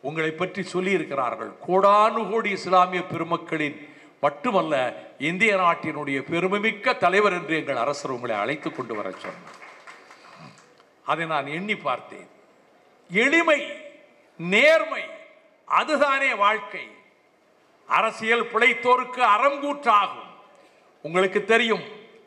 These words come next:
ஆண்டுகள் பலவாக நான் இப்தாரிலே உங்களை சந்திக்கிறேன். மாமா சீமா பசீர் பல ஆண்டுகள் உங்களுக்கு என்னை அறிமுகம் செய்து வைத்தார். எனக்கு இன்றைக்கு கண்ணியத்துக்குரிய என்னுடைய மாமா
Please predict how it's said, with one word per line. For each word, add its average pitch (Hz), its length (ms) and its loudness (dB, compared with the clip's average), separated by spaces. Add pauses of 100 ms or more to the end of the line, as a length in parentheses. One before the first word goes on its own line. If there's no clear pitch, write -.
(200)
ஆண்டுகள் 226 580 2
பலவாக 233 540 4
நான் 220 220 2
இப்தாரிலே 190 640 0 (540)
உங்களை 156 320 -4
சந்திக்கிறேன். 147 680 -6 (460)
மாமா 208 300 6
சீமா 226 420 2
பசீர் 277 420 0
பல 226 160 4
ஆண்டுகள் 262 500 4
உங்களுக்கு 233 420 -4
என்னை 202 160 0
அறிமுகம் 180 460 0
செய்து 147 240 -8
வைத்தார். 113 440 -8 (760)
எனக்கு 240 320 2
இன்றைக்கு 240 280 2
கண்ணியத்துக்குரிய 254 840 4
என்னுடைய 233 560 2
மாமா 214 420 4